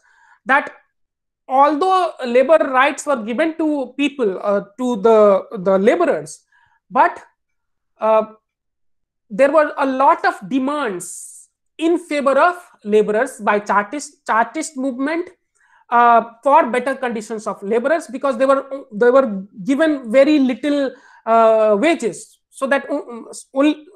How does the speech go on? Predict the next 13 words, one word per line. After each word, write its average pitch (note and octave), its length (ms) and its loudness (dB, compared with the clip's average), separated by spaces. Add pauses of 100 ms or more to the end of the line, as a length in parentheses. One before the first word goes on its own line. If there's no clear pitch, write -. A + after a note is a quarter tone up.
only D#4 440 6 (300)
for C4+ 220 0
their C4+ 160 2
survival. C4 560 -2 (400)
They C4+ 80 -6
can, C4+ 360 -2
they B3 120 0
could D4 180 -4
only E4 280 2
survive C4+ 520 0 (320)
somehow. C#4+ 540 -2 (480)
Uh, A3+ 160 2
because D4 360 2